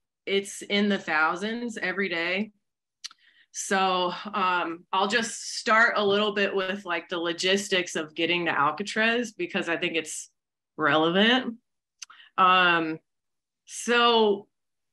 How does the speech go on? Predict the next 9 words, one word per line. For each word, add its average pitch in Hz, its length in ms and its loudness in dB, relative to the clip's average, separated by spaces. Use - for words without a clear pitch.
if 202 160 0
you 220 140 0
haven't 214 340 0
been 214 140 -2
to 202 80 -2
San 196 240 -4
Francisco 190 600 -4
before, 170 720 2
um, 165 600 2